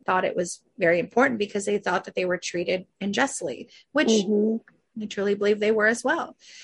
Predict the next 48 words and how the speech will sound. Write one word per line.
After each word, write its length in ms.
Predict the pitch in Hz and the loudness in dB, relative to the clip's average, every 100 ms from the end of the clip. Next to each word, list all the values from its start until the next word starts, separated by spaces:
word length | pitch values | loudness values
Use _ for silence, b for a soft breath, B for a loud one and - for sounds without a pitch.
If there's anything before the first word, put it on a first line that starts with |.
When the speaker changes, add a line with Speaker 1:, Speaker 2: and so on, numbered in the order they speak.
| B | B
Speaker 2:
Yeah. 160 | 214 214 | 2 4
Speaker 1:
And 380 | 220 220 226 220 | 4 4 4 2
so 320 | - 233 240 | 4 6 6
we, 560 | 226 240 247 254 - - | 4 2 2 2 -2 -6
we 120 | 233 | -6
said, 260 | 226 247 240 | -4 -4 -2
"How 220 | 226 226 | 2 2
can 180 | 240 254 | 4 4
we 120 | 254 | 4
help?" 420 | 214 254 311 - - | 4 0 -2 -8 -10
And 220 | 190 196 | -8 -6
I 100 | 202 | -4
was 100 | 233 | -4
like, 140 | 233 202 | -4 -2
"I 60 | |
wanna 200 | 214 269 | -2 -2
talk 300 | 202 - 254 | -2 -2 -2
to 80 | - | -2
that 220 | 185 233 | -2 -2
girl. 280 | - - 226 - - | -4 -8 -8 -8 -10
<laughs> 180 | - 330 | -6 0
I 20 | |
wanna 200 | 339 311 | 0 4
talk 180 | 262 220 | 8 8
Speaker 2:
Yeah. 80 | 392 | 8
Speaker 1:
to 40 | 339 | 4
Sammy." 400 | 226 196 175 196 | 2 0 0 2
Like, 240 | 208 240 B 359 - | 4 4 B 2 4
I 120 | 311 | 6
wanna 100 | 311 | 8
talk. 160 | 277 254 | 8 8
So 160 | 294 311 | 8 10
it's 260 | 302 330 359 | 10 8 6
crazy 300 | 359 370 311 | 8 6 4
that 160 | 269 | 2
we 100 | 269 | 4
all 160 | 285 277 | 6 6
met. 360 | 269 302 226 - | 4 2 0 -4
But 300 | 233 254 - | -2 -2 -2
yeah, 240 | 240 277 294 | -2 -2 0
I 80 | 208 | -2
think 280 | 220 240 240 | -2 -2 -2
just 260 | 240 226 - | -2 -4 -4
the 80 | |
shared 480 | 214 - 220 220 220 | -4 -2 0 0 0
of 160 | 202 202 | -2 -6
love 260 | 190 190 | -6 -4
of 160 | 196 190 | -4 -6